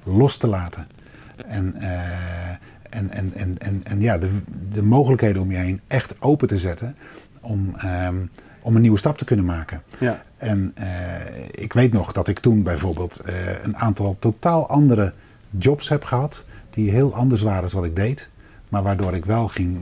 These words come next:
Speaker 1: merken: van, "Hey, dit, dit past bij me." Eh, ik heb bij een hovenier gewerkt, ik heb bij een keukenzaak gewerkt, eh, nou, allerlei verschillende dingen.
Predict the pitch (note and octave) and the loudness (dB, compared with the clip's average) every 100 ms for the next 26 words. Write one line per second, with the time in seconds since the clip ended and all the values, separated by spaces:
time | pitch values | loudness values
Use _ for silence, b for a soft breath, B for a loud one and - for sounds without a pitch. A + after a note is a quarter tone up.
0 | G2 G#2 B2+ A#2+ G2 A2 A2 A2+ G2 E2 | 2 4 4 2 0 0 0 0 0 -2
1 | F#2+ - B B B - F2+ G#2+ G2+ G#2 | -6 -8 B B B -10 -4 0 2 2
2 | G2+ G2+ G#2+ - B B - F#2 F2+ F2 | 2 0 -2 -6 B B -10 -6 -4 -6
3 | E2+ F#2 E2+ F#2 F#2 F#2+ F2+ G#2 A#2+ G#2 | -8 -10 -10 -6 -2 0 2 4 6 4
4 | G2 G2 G2+ - F2 F#2 E2 F2 F#2+ A#2+ | 2 2 -2 -6 -8 -6 -6 -6 0 2
5 | A2+ G#2 G#2 G2 - F#2+ F2+ F#2 - F#2 | 2 2 2 0 -2 -2 -2 -6 -8 -8
6 | E2+ B B - A2 - C#3 A#2+ G2+ - | -8 B B -8 -4 0 2 2 0 2
7 | A#2+ G2 F#2 A#2+ C#3 | 2 4 2 2 0